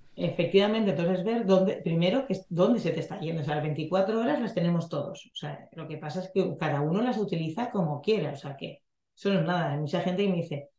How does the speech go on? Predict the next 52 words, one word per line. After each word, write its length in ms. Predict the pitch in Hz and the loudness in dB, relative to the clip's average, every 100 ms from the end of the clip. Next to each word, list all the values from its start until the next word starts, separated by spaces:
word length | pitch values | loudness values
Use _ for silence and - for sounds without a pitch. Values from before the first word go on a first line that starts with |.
| _ _ _ | _ _ _
"Es 140 | - 170 | -8 -2
que 100 | 233 | 0
yo 140 | 247 | 0
no 200 | 247 214 | 0 0
tengo 220 | 247 240 | 0 0
tiempo 320 | 233 196 165 156 | 2 0 0 -2
para 240 | 156 151 | -4 -2
leer", 260 | 170 185 160 | 0 0 -2
y 80 | |
haces 260 | 147 - - | -4 -2 -2
el 100 | 190 | 0
análisis 420 | 185 196 202 214 | 2 0 -2 -4
y 60 | 175 | -6
estás 260 | - 170 | -6 -6
tres 220 | - 220 175 | -6 -6 -6
horas 200 | 147 143 | -6 -6
en 100 | 156 | -6
Instagram. 580 | 156 151 139 190 143 - _ _ _ _ - | -6 -6 -4 -2 -2 -6 _ _ _ _ -18
Pues 160 | - | -12
tienes 240 | 156 165 165 | -8 -6 -4
tres 200 | 165 185 | -2 -2
horas 140 | 180 | 0
en 60 | 190 | -2
Instagram 360 | - 185 247 | -2 -4 -4
que 140 | - 180 | 0 0
puedes, 440 | - 202 196 - | 4 4 4 0
si 140 | - 156 | -4 -2
tú 160 | 254 | -4
quieres, 400 | 247 269 226 247 | 0 2 2 0
le 60 | 196 | -2
digo, 280 | 175 170 - | -4 -4 -6
insisto, 420 | 165 - 196 - | -6 -4 -4 -2
no 80 | 165 | -4
es 120 | 165 | -2
obligatorio, 680 | 208 185 165 - 170 208 294 | 0 0 0 0 0 0 0
no 420 | 196 165 160 156 147 | 0 -2 -2 -2 -4
es, 180 | 139 _ _ _ _ | -6 _ _ _ _
tú 160 | 185 147 | -2 2
puedes 300 | 175 208 226 | 2 2 2
elegir 400 | 202 147 185 151 | 0 2 0 0
de 80 | 143 | -2
esas 420 | - - 143 - | -4 -12 -12 -4
tres 220 | 170 165 | -2 0
horas 160 | 180 185 | 0 0
en 80 | |
Instagram, 440 | 185 - 165 196 190 | -2 -2 -2 -2 0
puedes 280 | 185 247 170 | 0 0 -2
dedicar 400 | 147 143 147 143 | -4 -2 -2 -2
un 100 | 131 | -2
tiempo 440 | 143 135 143 135 | -2 -4 -8 -8
a 80 | 143 | -6
leer. 260 | 135 127 | -6 -8